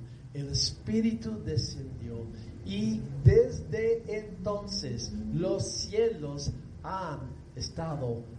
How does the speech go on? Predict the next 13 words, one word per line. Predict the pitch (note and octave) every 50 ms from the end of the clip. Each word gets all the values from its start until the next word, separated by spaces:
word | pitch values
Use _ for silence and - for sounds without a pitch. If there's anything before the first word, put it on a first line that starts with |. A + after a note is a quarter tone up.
| - -
abiertos. | B2 B2 A#2 A#2 B2 B2+ C3 B2+ B2+ - - - A2 - - - - - - - - - - - - - - - - - - - - - - - - - - - - - -
Y | C#3+ C#3+
están | B2+ - - F3+ F#3+ G#3+ A#3
abiertos | A#3+ B3 A#3 A#3 A#3 A3 E3+ - - - E3 D#3+ D#3+ D3+ - - - - - - - - - - - - - -
para | C#3+ C#3 C3 B2+
cambiar | B2+ - C3 B2 B2 A#2+ B2+ C3+ D3+ D#3 -
naciones, | E3+ E3+ E3 - - - C#3 B2 A#2 G#2+ G2+ - - - - - - - - - - - - - - - - - - - - - - - - - - -
para | A#2+ A#2+ A#2+ A#2+
hacer | G2+ G2+ - D3 D3+ D3+ D#3
temblar, | F3 E3+ D#3+ E3 - D#3 D3 C3 B2 - - -
temblar | D#3 D3 C#3 C#3+ D3 D3 C#3+ B2+ B2
los | A#2+ A#2 A2+ A#2
reyes, | B2 C#3 C3 A#2+ A2 A2 - -